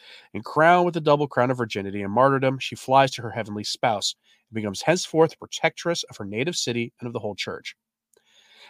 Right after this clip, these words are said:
How often Saint Agatha has been invoked for protection against the eruptions of Mount Etna in Catania, her native city, and against natural disasters in every part of the world.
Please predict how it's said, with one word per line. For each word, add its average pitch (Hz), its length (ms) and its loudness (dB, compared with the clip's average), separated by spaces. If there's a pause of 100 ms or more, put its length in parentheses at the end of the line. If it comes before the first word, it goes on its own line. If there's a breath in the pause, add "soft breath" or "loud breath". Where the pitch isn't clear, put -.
How 127 100 10
often 147 240 8
Saint 147 220 2
Agatha 147 300 4
has 143 160 4
been 143 120 -2
invoked 139 320 0
for - 80 -12
protection 131 520 -4
against 120 240 -4
the 123 80 -4
eruptions 107 440 -2
of 98 60 -10
Mount 98 160 -8 (100)
Etna 117 300 -6
in 101 80 -10
Catania, 123 640 -2 (320 soft breath)
her 117 60 0
native 101 240 -2
city, 107 360 0 (100)
and 113 100 -4
against 117 280 -4
natural 107 300 -4
disasters 113 580 2
in 104 60 -6
every 104 160 -4
part 95 200 -4
of 98 60 -10
the 107 80 -10
world. 113 320 0